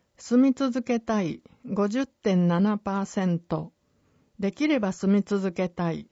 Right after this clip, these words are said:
二十五点四パーセント。できれば移りたい、八点四パーセント。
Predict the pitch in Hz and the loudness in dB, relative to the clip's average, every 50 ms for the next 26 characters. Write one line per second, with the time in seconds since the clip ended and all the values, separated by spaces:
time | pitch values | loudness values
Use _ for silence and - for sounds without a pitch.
0 | _ _ _ _ _ _ _ _ _ _ _ - 233 269 269 254 254 247 220 185 | _ _ _ _ _ _ _ _ _ _ _ 0 0 0 2 0 0 2 2 2
1 | 170 170 202 214 220 208 185 - - 185 175 165 170 175 190 202 202 202 190 - | 0 0 0 0 0 0 -2 -4 -2 0 2 2 2 2 2 2 2 0 0 -2
2 | - 185 185 185 185 - - 185 175 170 156 - _ 165 160 - - _ _ _ | -4 -4 -4 -4 -6 -4 -4 -2 -2 -2 -2 -4 _ -8 -8 -8 -12 _ _ _
3 | _ _ _ _ _ _ _ _ _ _ _ _ _ 202 196 202 - - 277 285 | _ _ _ _ _ _ _ _ _ _ _ _ _ -4 -4 -4 -2 -2 2 2
4 | 302 262 196 170 165 170 175 170 - 247 247 226 254 226 233 - 214 208 180 160 | 4 4 4 4 2 2 0 0 0 0 2 2 2 -2 -2 -2 -2 -2 -2 -4
5 | - - _ _ _ _ _ _ _ _ _ _ - 262 254 - 247 226 - 196 | -6 -10 _ _ _ _ _ _ _ _ _ _ -6 -6 -4 -4 -6 -4 -2 0
6 | 180 170 170 175 196 208 214 214 208 208 - 208 208 208 208 - - 202 185 175 | 2 2 4 4 4 4 4 2 2 0 -2 -2 -2 -2 -4 -4 -4 -2 -2 -2
7 | 165 - _ - - - 226 | -2 -4 _ -8 -8 -8 -10